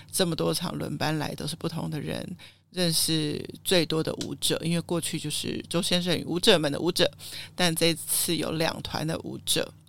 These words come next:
有左营高中的舞者跟独立者团的舞者。好，那这个东西跟双宝有什么关系呢？他们其实一直知道大姨这段时间周末都不会在，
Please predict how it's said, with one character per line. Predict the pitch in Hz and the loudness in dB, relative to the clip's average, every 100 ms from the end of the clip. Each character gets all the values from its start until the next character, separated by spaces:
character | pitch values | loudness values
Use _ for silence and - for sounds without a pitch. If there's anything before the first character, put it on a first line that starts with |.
| - | -10
有 | 135 - - | -6 -6 -6
左 | - - | -4 -4
营 | 113 | -2
高 | 151 160 | 0 0
中 | 160 165 | 0 -2
的 | 156 | -2
舞 | - | -4
者 | 151 - - | -4 -6 -4
跟 | 147 151 | -4 -4
独 | 151 156 | -4 0
立 | 175 160 - - - | 2 2 -2 -12 -2
者 | - - - | 0 0 -4
团 | - - - - _ | -4 -4 -4 -14 _
的 | 151 | -10
舞 | - 113 - | -8 -8 -2
者。 | - - - - - | -2 -4 -14 -16 -2
好， | - 165 | 2 4
那 | 190 285 | 8 8
这 | 285 | 10
个 | 311 | 12
东 | 254 254 | 12 10
西 | 254 | 8
跟 | 240 226 220 226 | 8 8 8 4
双 | - 208 | 6 6
宝 | 208 160 | 8 6
有 | 165 | 4
什 | 165 | 2
么 | 143 | -2
关 | - 147 151 | 0 0 0
系 | - - 60 | -2 -4 -4
呢？ | - - - - - | -6 -6 -8 -12 4
他 | 302 | 8
们 | 285 | 8
其 | 190 185 | 6 4
实 | |
一 | 196 | 4
直 | 175 | 2
知 | 170 170 | 2 4
道 | 180 160 - - - | 8 8 6 0 2
大 | - 175 | 8 8
姨 | 147 | 8
这 | 147 170 | 4 4
段 | 170 160 | 6 4
时 | - | -2
间 | 147 151 | -2 0
周 | 175 160 | 2 2
末 | 160 | 0
都 | 147 147 | 0 -2
不 | - | -4
会 | 147 127 | -4 -4
在， | - - | -2 -2